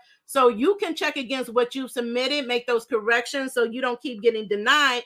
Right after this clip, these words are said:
uh, because they, I know they said that they're only accepting, like, you can only appeal once after January, right? So, uh, you know, it's go-, long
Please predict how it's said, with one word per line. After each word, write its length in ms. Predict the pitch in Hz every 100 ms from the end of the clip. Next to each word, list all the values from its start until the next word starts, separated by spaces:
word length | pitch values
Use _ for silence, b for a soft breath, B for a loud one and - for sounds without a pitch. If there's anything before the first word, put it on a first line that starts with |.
| _ _ _ _
uh, 240 | 247 254 247
because 680 | 254 - - 339 339 302 294
they, 220 | 277 285
I 100 | 247
know 260 | 254 269 349
they 200 | 381 359
said 320 | - 285 269
that 160 | 254 240
they're 260 | 269 285
only 240 | 254 285 269
accepting, 640 | 254 262 262 254 233 208 208
like, 200 | 240 226
you 120 | 285
can 160 | 330 277
only 240 | 262 277
appeal 340 | 247 302 262 208
once 340 | 254 254 240
after 220 | 214 220
January, 840 | 208 214 254 339 233 143 120 - _ _ _ _ _ _ _ _ _ _ _ -
right? 340 | 240 277 285
So, 520 | - 269 254 247 240 -
uh, 360 | 214 220 214 196 190 190 _ _ _ _
you 220 | 214 262
know, 240 | 226 196 254
it's 180 | 247 196
go-, 220 | 220 -
long 440 | 214 262 311 339